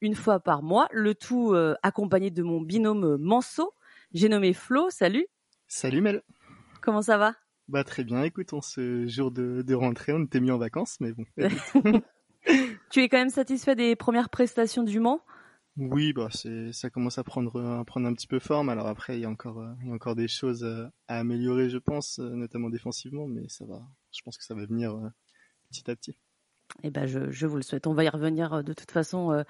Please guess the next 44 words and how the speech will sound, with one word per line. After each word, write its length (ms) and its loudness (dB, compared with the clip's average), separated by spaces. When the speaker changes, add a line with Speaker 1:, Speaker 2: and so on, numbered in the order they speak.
Speaker 1:
dans 140 4
l'émission. 540 0
Une 160 0
émission 380 -2
qui, 240 -4
euh, 320 2
aujourd'hui, 680 2
euh, 220 4
se 140 -6
fait 100 -2
en 100 4
trinôme. 520 2
Je 100 -4
dis 140 -8
binôme, 400 4
mais 100 2
on 120 2
est 120 2
trois. 320 2
C'est 140 2
un 60 6
peu 160 2
notre, 360 2
euh, 440 4
notre 720 -4
joker. 480 4
Il 100 -2
va 100 8
venir 240 -2
quand 220 -6
il, 140 -4
quand 260 0
il 40 -4
pourra, 280 4
quand 220 -2
il 80 4
aura 160 4
le 60 -4
temps. 180 -2
C'est 180 2
Ralph. 380 4
<laughs> 240 -4
Salut 260 4
Ralph. 400 0